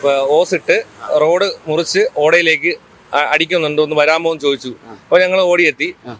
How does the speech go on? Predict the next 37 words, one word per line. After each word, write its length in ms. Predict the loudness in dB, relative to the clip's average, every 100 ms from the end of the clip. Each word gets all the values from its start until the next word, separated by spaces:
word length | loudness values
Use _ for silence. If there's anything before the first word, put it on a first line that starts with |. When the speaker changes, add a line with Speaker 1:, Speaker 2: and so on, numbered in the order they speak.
| 2
Speaker 1:
ഓടിയെത്തിയപ്പോ 600 | 4 4 2 -2 -2 0
സംഭവം 400 | 2 4 0 0 -2
കണ്ടത് 460 | 2 2 2 0 -6 -20 -20 -2
ആ 180 | 0 4
അകത്ത് 400 | 4 2 0 0
നിന്ന് 140 | 0 -2 -6 -20 -20 -6
എന്ന് 120 | 0
പറഞ്ഞാൽ 360 | 0 2 0 0
ഈ 60 |
കോമ്പൗണ്ടിനകത്ത് 920 | 2 2 4 2 2 2 0 0 -2 -2
നിന്ന് 380 | 0 -2 0
മാലിന്യം 500 | 0 2 0 0 -2
പുറത്തേക്ക് 400 | 0 -2 0 0 2
തള്ളാൻ 300 | 2 2 0
ഒരു 140 | -2 0
പൈപ്പ് 280 | 0 0 -4
ഇട്ടിട്ടുണ്ട്. 320 | -6 -4 -6
Speaker 2:
ആ. 300 | -6 -14 -18 0
Speaker 1:
ആ 120 | 2
പൈപ്പിൽ 460 | 4 2 2 0 -2 -2
നിന്നും 260 | -2 -4 -2
കട്ടി 300 | 0 0 -2
കുറഞ്ഞ 420 | 0 2 2 2 0 -2
ഓസ്, 280 | -2 0 -2
പ്ലാസ്റ്റിക് 540 | 0 2 2 -2 -2
ഓസ് 200 | -2 0
ഉപയോഗിച്ചുകൊണ്ട്, 580 | 0 0 0 -2 -2 2
പച്ച 240 | 0 4
ഓസ് 200 | 2 2
നമുക്ക് 200 | -4 -2
കാണാം, 300 | 0 0 -2
ദൃശ്യമാധ്യമങ്ങളിലൂടെ 840 | -4 -2 0 0 -2 -2 0 2 2
കാണാൻ 260 | 0 0
കഴിയും, 240 | 0 -2 -8 -18 -20 -2
എന്റെ 160 | 0 2
ബ-, 120 | 0
ബാക്കിലുണ്ടത്. 640 | 4 4 4 2 2 0